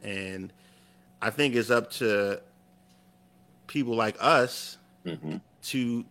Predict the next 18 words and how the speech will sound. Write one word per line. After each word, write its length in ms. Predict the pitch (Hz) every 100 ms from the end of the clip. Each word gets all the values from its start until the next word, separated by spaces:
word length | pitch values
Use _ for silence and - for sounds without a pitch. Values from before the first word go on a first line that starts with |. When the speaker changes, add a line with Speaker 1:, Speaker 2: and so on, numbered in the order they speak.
| _
Speaker 1:
to 260 | - 147 135
change 580 | - - 156 190 190 135
that 240 | 151 143
generational 720 | 117 151 156 160 160 147 131
curse. 460 | - - 190 101 -
And 100 | 110
that's 220 | 135 -
what, 100 | - 151
Speaker 2:
Yes. 60 |
Speaker 1:
really 160 | 175 196
what 160 | 156 139
it 100 | 139
is. 360 | 165 101 90 - _
Speaker 2:
Yes, 200 | - 85
sir. 220 | - 113 117
Speaker 1:
You 80 |
know, 380 | 127 120 120 110 -
where 540 | 117 123 117 110 104